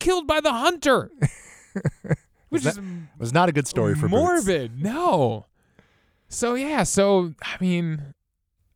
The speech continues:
Speaker 1: I, I gotta give it a fail because
Speaker 2: You didn't feel like it was resolved.
Speaker 1: Yeah,
Speaker 2: Yeah.
Speaker 1: that's a big thing to leave out there and not come back to.
Speaker 2: Okay. It'd be interesting. I, I wonder if there's parts of these stories that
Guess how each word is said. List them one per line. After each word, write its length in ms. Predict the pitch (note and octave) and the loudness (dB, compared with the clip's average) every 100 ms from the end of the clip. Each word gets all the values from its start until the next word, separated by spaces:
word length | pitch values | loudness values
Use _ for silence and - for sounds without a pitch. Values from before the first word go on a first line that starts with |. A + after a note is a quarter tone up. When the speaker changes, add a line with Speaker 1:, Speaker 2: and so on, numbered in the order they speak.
| _ _ _ | _ _ _
Speaker 1:
I, 120 | - G3+ | -14 -4
I 80 | G#3 | -2
gotta 260 | G#3+ C4 C4+ | 0 0 0
give 180 | A#3 A#3 | 0 -2
it 80 | |
a 40 | G#3 | -4
fail 540 | - A#3+ C#4 B3 F#3+ | -6 -6 -2 0 0
because 720 | F3+ G3 G#3+ G3+ F#3+ F3 E3 - _ _ _ _ _ | 0 -4 -2 -2 -2 -8 -14 -18 _ _ _ _ _
Speaker 2:
You 60 | G2+ | -4
didn't 180 | G#2 - | -4 -2
feel 120 | G#2 | -2
like 160 | F#2 | -2
it 60 | F#2+ | -2
was 300 | F2 D#2+ - | -4 -6 -6
resolved. 580 | F#2+ E2+ F2 D2 C#2+ F#3 | -4 -2 -2 -2 -8 -14
Speaker 1:
Yeah, 460 | G#3 A3+ B3+ F3 A#2 | -12 -8 -6 -6 -6
Speaker 2:
Yeah. 40 | |
Speaker 1:
that's 200 | D3+ F#3+ | -4 -2
a 80 | C#3 - _ _ | -4 -6 _ _
big 260 | A3 A#3 E3+ | -10 -10 -8
thing 200 | G3 F#3 | -6 -4
to 60 | D#3 | -4
leave 240 | C#3+ C3 | -2 0
out 220 | B2+ B2 | -2 -2
there 220 | B2 A2+ | -4 -4
and 120 | A#2 A#2+ | -4 -6
not 300 | B2 A#2+ - | -6 -6 -8
come 200 | - A#2+ | -10 -10
back 260 | A2+ B1+ - | -8 -10 -12
to. 120 | - - - - | -14 -16 -14 -10
Speaker 2:
Okay. 260 | A#2 B2 A#2+ _ _ _ _ _ _ _ _ _ | -8 -8 -12 _ _ _ _ _ _ _ _ _
It'd 80 | A#2 | 6
be 100 | D3+ | 6
interesting. 440 | F3 D3+ - A2+ | 6 2 0 2
I, 160 | G#2 G#2 - _ - | 2 0 -4 _ -4
I 80 | A2+ | 0
wonder 380 | A2 A2+ A2+ | 2 4 4
if 400 | G#2+ G2 - - - | 2 0 -4 -20 -6
there's 400 | G2+ F#2+ F2+ - - | 0 2 2 -2 -8
parts 380 | - G2 F#2 - | -4 0 0 0
of 140 | F#2 D#2+ | -2 -2
these 440 | F2 F2 - - - | -2 -4 -8 -14 -14
stories 760 | - - F#2 F2+ F2 F2 - | -8 0 2 2 0 -2 -6
that 260 | - F2 D#2 | -4 -4 -4